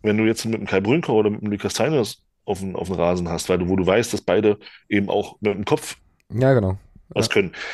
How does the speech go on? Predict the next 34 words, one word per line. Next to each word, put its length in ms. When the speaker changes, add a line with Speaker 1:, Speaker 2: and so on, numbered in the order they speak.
Speaker 1:
weißt 260
du 80
als 140
Verteidiger, 480
kannst 240
du 20
dich 140
ja 60
nicht 120
drauf 80
einstellen. 360
Erinner 280
dich, 180
als 200
wir, 180
als 160
wir 160
ohne 220
klaren 240
Mittelstürmer 460
gespielt 280
haben, 120
also 140
als 140
wir 80
mit, 180
also 140
mit, 160
mit 120
nicht 140
gelernten 280
Mittelstürmern, 400
sondern 180
mit 160